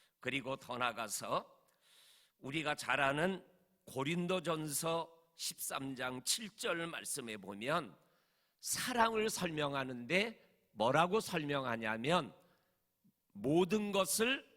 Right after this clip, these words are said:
참으며 모든 것을 믿으며 모든 것을 바라며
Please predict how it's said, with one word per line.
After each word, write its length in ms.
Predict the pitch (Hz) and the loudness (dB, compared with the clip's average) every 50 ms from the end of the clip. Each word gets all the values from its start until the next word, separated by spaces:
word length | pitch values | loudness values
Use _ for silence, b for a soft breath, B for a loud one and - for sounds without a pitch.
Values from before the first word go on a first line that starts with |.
| _ _ _ _ _ _ _ - | _ _ _ _ _ _ _ -4
참으며 680 | - - - 220 220 202 190 175 147 131 110 85 73 - _ _ _ _ _ _ _ _ _ _ _ _ _ | -4 -2 0 0 2 2 2 2 2 0 -2 -2 -4 -8 _ _ _ _ _ _ _ _ _ _ _ _ _
모든 640 | - - 101 139 151 165 180 156 208 190 196 196 196 | -10 -2 2 4 4 4 4 4 2 0 0 0 2
것을 580 | 185 180 180 - - 214 233 247 262 269 - _ _ _ | 2 2 2 2 0 0 0 0 -2 -6 -12 _ _ _
믿으며 760 | - 117 110 127 170 139 - 220 220 190 175 147 104 87 76 - - _ _ _ _ _ _ _ _ _ _ _ | -14 -8 -4 -2 0 2 4 4 6 6 6 4 4 0 -2 -8 -16 _ _ _ _ _ _ _ _ _ _ _
모든 600 | - 90 113 139 156 170 180 156 196 190 185 185 | -6 -2 2 4 4 4 4 4 2 0 0 0
것을 600 | 185 180 165 - - - 202 220 254 269 - - - _ _ _ _ _ | 0 0 0 0 0 2 2 2 2 0 -4 -8 -18 _ _ _ _ _
바라며 640 | - - - - 147 165 190 214 190 208 196 127 76 | -4 0 4 6 8 8 8 8 6 4 2 2 0